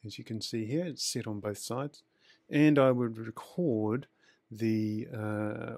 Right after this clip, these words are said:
audio from the Zoom call itself, because any audio from Zoom goes to the S W B audio capture driver, which is then recorded by iShowU Instant.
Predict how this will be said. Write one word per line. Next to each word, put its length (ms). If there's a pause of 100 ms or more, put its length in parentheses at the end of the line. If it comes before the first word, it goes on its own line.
audio 300
from 340
the 100
Zoom 220
call 180
itself, 480
because 380 (340)
any 280
audio 680 (480)
from 640
Zoom 400
goes 320
to 240
the 160
S 100
W 400
B 300
audio 340
capture 300
driver, 480 (420)
which 200
is 120
then 220
recorded 440 (100)
by 160
iShowU 560
Instant. 380